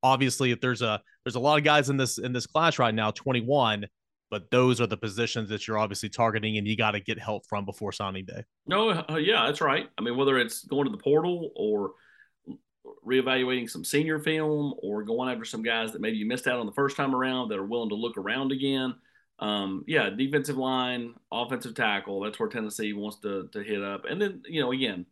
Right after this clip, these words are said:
Speaker 2: best available. Tennessee's not gonna turn around, turn away a really good player, even if they are semi-full at a position. Um, you know, just kinda see where it goes from there.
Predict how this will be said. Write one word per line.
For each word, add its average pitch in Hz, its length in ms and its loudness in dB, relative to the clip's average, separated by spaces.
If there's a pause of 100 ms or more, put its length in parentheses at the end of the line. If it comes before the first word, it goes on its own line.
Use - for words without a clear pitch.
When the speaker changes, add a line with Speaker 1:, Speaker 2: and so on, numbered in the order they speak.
Speaker 2:
best 120 300 -4
available. 101 420 -2
Tennessee's 165 300 -4
not 165 100 -4
gonna 139 120 -4
turn 135 180 0
around, 127 320 -2
turn 131 180 0
away 113 200 2
a 104 100 0
really 110 220 -2
good 104 140 -4
player, 113 340 0
even 110 180 -4
if 101 100 -10
they 107 240 -2 (380)
are 104 100 -4
semi-full 110 600 -2
at 107 60 -2
a 104 40 -4
position. 107 540 -4 (400)
Um, 87 480 -6 (120)
you 104 140 -8
know, 92 120 -6
just 110 200 -8
kinda 120 140 -4
see 113 140 -8
where 104 180 -2
it 95 60 -6
goes 98 220 -4
from 95 160 -8
there. 78 240 -10